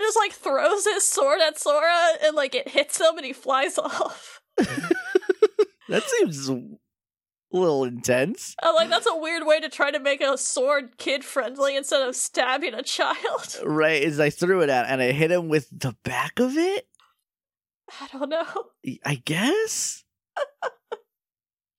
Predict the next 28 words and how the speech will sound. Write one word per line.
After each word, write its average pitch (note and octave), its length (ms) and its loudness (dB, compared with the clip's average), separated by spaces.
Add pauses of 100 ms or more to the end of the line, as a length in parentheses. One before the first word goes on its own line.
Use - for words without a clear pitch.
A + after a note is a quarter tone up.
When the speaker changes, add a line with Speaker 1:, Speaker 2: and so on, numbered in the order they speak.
Speaker 2:
The D#3+ 80 -2
line G3 180 2
about D#3 220 2
lightening C3+ 260 0
their B2 140 4
load A2 220 2
by A2 120 2
one G#2 260 -2
princess G#2 360 -2
is A2+ 120 -4
actually A2+ 280 0
pretty F2 220 -4
good, F2 200 -8
though. E3 220 -4 (200)
Speaker 1:
Yeah. A3 260 -6 (840)
And C#4 400 0
so D4 140 2
Sora E4 320 2
gets D#4+ 200 -4
knocked C#4+ 220 0
off D4+ 180 0
the D4 100 -4
carriage, C4 480 0
and A#3+ 100 -6
they B3 140 0
go B3 200 0
off. G#3 440 -4 (500)
And, A#3+ 720 -2